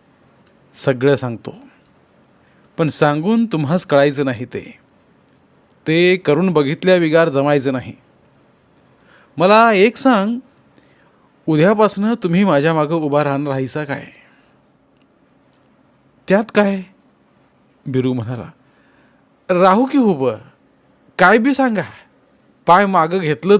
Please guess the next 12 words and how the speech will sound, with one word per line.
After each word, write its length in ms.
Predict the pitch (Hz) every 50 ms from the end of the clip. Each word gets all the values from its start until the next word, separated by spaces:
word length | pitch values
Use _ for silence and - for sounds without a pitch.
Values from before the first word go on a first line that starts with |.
| 151
तर 60 | 202
विचारा, 440 | 208 202 156 - - 147 117 107 - - - _ _ _ _ _ _ _ _ _ _ _ _ _ _ _ _ _ _ _ _ -
पण 100 | - 160
आम्ही 380 | 156 147 147 156 175 190 214 214
गोत्यात 380 | 165 156 165 160 - - 196 190
येणार 260 | 185 202 190 190 196 190
नाही 260 | 185 196 202 208 202
एवढं 240 | 180 170 175 190 220
करा." 600 | 214 196 160 127 131 143 151 143 131 117 113 117 120 _ _ _ _ _ _ _ _ _ _ _ _ _ _ _ _ _ _ _ _ _ _ _ _ _ _ _ _ _ _ _ _ -
मास्तर 400 | 143 139 135 - - - 196 185
बिरूजवळ 440 | 135 131 127 139 135 131 135 131
सरकले. 680 | 127 - - 120 120 104 117 104 - - - - - _